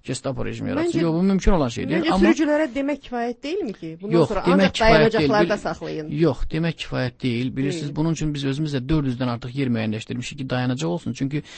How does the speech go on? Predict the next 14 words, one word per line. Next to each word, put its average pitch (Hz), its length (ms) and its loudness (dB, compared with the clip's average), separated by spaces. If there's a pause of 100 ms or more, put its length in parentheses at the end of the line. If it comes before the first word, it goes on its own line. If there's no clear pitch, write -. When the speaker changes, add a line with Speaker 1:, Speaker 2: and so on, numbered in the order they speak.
(240)
Speaker 1:
ona 156 220 0
görə 120 180 0
deyə 117 160 -2
bilmirik 117 280 -4
ki, 147 100 -8
bu 135 80 -6
dayanacaqlar 127 540 0
hələ 117 180 -2
yoxdur. - 320 -2 (180)
Yəni, 131 220 -2
Speaker 2:
Hı. 143 40 -6
Speaker 1:
biz 151 120 -2
özümüz 160 360 2
də 113 120 0